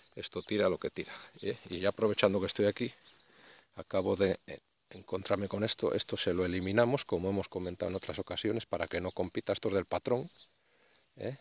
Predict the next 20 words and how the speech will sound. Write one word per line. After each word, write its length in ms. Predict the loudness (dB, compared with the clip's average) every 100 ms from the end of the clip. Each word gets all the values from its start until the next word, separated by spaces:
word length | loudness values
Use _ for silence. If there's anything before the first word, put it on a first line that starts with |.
| -10
Esto 320 | -8 -4 -4
fuera, 360 | 4 6 6 2 _ -20 -20 -20 _ -20 _ -20 -20 -20 -20 _
todas 140 | -14 -6
estas 180 | -4 -2
cosucas, 460 | -2 0 4 6
y 60 | 6
que 120 | 4
se 140 | 4
vaya 240 | 6 8 8
la 100 | 8
savia, 500 | 8 8 8 6 2 -8 -20 _ _ -20 -20 -20 -20 -20 -20 -20 -20 -20 -6
la 140 | -2
savia 240 | 4 4 6
que 120 | 4
se 120 | 6
vaya. 440 | 6 8 8 6 0 -16 -20 -12
Ay, 160 | -2 -2
disculpadme 640 | -2 -4 -4 -2 -2 -2
que 100 | -2
igual 220 | 2 2